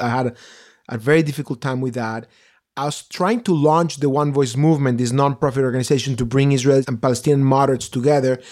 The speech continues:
And that was taking a toll on me. It was very hard getting it off and running.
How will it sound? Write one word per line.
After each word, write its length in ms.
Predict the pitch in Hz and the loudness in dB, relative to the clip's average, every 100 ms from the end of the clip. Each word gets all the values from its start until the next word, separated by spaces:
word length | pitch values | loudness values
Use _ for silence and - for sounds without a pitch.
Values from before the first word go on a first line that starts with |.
| - - | -20 -12
And 200 | 131 127 | -6 -2
that 160 | 156 160 | 2 2
was 180 | 175 - | 2 0
taking 320 | 143 131 135 | -4 -2 -4
a 60 | |
toll 320 | 123 135 127 127 | -2 -2 0 0
on 100 | 127 | 0
me. 60 | |
It 40 | 123 | -2
was 220 | 117 - | -4 -10
very 340 | 131 110 143 147 | -12 0 2 2
hard 480 | 131 127 - - | 2 -2 -2 -10
getting 260 | - 123 120 | -4 -2 -2
it 140 | 120 - | -4 -6
off 180 | - 123 | -12 -10
and 160 | 131 120 | -8 -6
running. 360 | 113 117 123 | -6 -8 -10